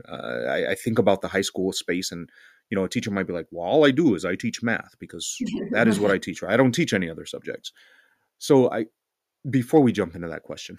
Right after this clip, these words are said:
Speaker 1: <laughs> I, I think, like, what, why do you think this is? Why do you think it's so prevalent within our spaces, despite the fact, right? Despite the fact that we're having these conversations, like, the two of you, you know, you're going around the country, you're having these conversations with people, and it's like,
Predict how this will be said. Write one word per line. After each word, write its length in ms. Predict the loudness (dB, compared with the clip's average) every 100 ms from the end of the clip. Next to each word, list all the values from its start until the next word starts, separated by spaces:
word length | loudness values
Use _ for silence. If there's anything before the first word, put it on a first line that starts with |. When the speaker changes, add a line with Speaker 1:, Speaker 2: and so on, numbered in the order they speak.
| -20
Speaker 1:
<laughs> 120 | _
I, 160 | 4 6
I 160 | 8 8
think, 280 | 6 4 -4 _ _ _ _ _ _ -4
like, 160 | -2 0
what, 420 | -2 4 4 4
why 460 | -4 -6 -2 0 2
do 80 |
you 120 | 0 0
think 200 | -2 -2
this 160 | -2
is? 180 | -2 -2
Why 180 | 0 2
do 60 |
you 60 | 2
think 160 | 0 0
it's 120 | 0
so 100 | -2
prevalent 720 | -2 -2 0 0 -2 -4 -10 _ -20 -20 -20 _ 2
within 240 | 4 6
our 100 | 4
spaces, 540 | 2 0 0 -2 -6
despite 640 | -4 0 2 2 2 0 2
the 80 | -4
fact, 480 | -4 -14 -14 -16 -20 _ -2
right? 160 | 0 0
Despite 320 | -2 0 0
the 80 | 0
fact 220 | -2 -2
that 100 | -4
we're 120 | -4
having 280 | 0 2 4
these 160 | 2
conversations, 680 | 0 -6 -6 -8 -8 -8 -8
like, 240 | -4 -4 -6 -20 -20 -12
the 120 | -8
two 240 | -2 6 6
of 80 | 6
you, 280 | 2 0 -6 -18 -20 _ 0
you 80 |
know, 60 | 4
you're 180 | 4 2
going 220 | 4 6
around 200 | 6 6
the 80 | 4
country, 340 | 0 -4 -2
you're 120 | -2
having 260 | 0 2 4
these 140 | 2
conversations 680 | 2 -2 -2 -4 -6 -6 -8
with 120 | -10 -10
people, 400 | -12 -6 -4 -4
and 240 | -4 -2
it's 160 | -2 -2
like, 140 | -4